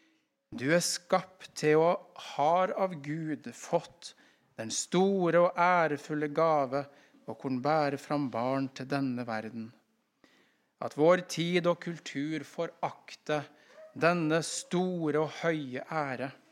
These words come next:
det er en skam og en last, men Bibelen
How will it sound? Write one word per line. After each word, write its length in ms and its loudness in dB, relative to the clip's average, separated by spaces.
det 240 4
er 80 8
en 120 -2
skam 480 0
og 100 0
en 140 -2
last, 640 -4
men 200 -12
Bibelen 580 0